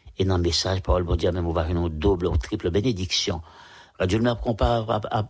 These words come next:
accompagne chaque minute. Euh, restez branchés Lumière pour suite programmation. C'était Laura McNally qui était sous table contrôle là,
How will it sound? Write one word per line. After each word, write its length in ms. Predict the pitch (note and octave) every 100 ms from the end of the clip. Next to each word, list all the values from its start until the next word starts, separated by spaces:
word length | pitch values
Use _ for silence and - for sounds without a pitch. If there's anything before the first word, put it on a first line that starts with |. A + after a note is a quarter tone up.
| -
accompagne 580 | A2 - A2 A#2 A2 A2
chaque 240 | G2 A2
minute. 500 | A#2 A2 G2 D#2+ -
Euh, 180 | F#2+ E2
restez 220 | F2 E2
branchés 360 | G2 G#2+ G#2+ C#3+
Lumière 340 | C3+ A2+ G#2
pour 160 | B2+ G2+
suite 160 | - -
programmation. 480 | F#2 F#2 F2+ - F2 F2+
C'était 280 | - F#2+
Laura 400 | F2+ G2+ F#2+ G#2 F2 - - - -
McNally 580 | G2+ F#2+ - G2+ F2+ F#2
qui 80 | -
était 140 | G2+
sous 100 | F2+
table 220 | G2+ F2+
contrôle 380 | E2+ F#2+ F2+ F2+
là, 220 | F2 B2